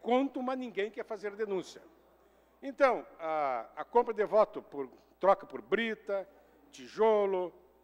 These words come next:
né, dinheiro vivo, imagino, veio de, deve ter vindo das cuecas da pessoa, trazer tanto dinheiro assim para distribuir, sacola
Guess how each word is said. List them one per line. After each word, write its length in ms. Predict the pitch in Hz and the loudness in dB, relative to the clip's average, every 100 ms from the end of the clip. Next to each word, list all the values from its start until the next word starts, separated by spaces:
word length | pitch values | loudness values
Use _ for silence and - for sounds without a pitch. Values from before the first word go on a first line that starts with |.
| _ | _
né, 280 | 120 180 190 - | -6 -6 -6 -10
dinheiro 600 | 190 226 220 262 285 254 | -10 -2 2 6 6 4
vivo, 580 | 165 220 269 226 254 247 - - - _ _ _ - | 0 -4 -4 2 4 2 -2 -20 -20 _ _ _ -12
imagino, 480 | 151 180 170 240 214 | -4 -2 -2 -6 -4
veio 200 | 185 202 | -2 -2
de, 140 | 196 | -2
deve 200 | 185 214 | 0 0
ter 120 | 214 | 0
vindo 180 | 202 190 | -10 -8
das 260 | 190 170 - | -4 -4 -2
cuecas 320 | 202 220 160 | 0 0 -2
da 120 | 147 | -8
pessoa, 380 | - 147 196 196 | -8 -8 -6 -6
trazer 220 | 147 156 | -8 -8
tanto 260 | 175 196 175 | -6 -6 -8
dinheiro 300 | 170 190 165 | -8 -8 -8
assim 200 | 196 175 - _ - | -12 -14 -16 _ -8
para 100 | 170 | -8
distribuir, 520 | 170 - 151 214 220 - - _ | -8 -10 -4 -2 -4 -8 -20 _
sacola 1120 | - - 233 220 - - 285 285 254 247 247 | -20 -4 -2 -2 -2 6 8 8 6 4 2